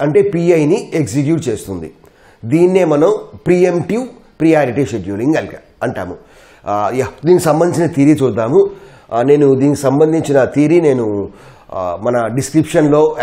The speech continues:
as well as comments, first కామెంట్లో ping చేస్తాను. So మీరు అక్కడి నుంచి కూడా gather చేసుకోవచ్చు. Okay, so first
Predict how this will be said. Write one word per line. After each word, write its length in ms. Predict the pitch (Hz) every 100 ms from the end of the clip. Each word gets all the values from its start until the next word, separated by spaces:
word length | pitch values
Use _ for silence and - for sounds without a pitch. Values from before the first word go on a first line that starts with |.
| 135
as 80 | 117
well 180 | 135 135
as 140 | 135
comments, 500 | 135 135 127 139 139
first 400 | - - 120 -
కామెంట్లో 600 | 131 120 131 123 127 - - _ 147
ping 120 | 143 143
చేస్తాను. 400 | 151 - 120 170 196 - _ -
So 80 | 143
మీరు 140 | 139 120
అక్కడి 200 | 117 117
నుంచి 160 | 104
కూడా 120 | 123
gather 400 | 160 117 107 104
చేసుకోవచ్చు. 680 | 90 - 67 - - _ -
Okay, 160 | 123 - - - - - -
so 60 | 160
first 300 | - 147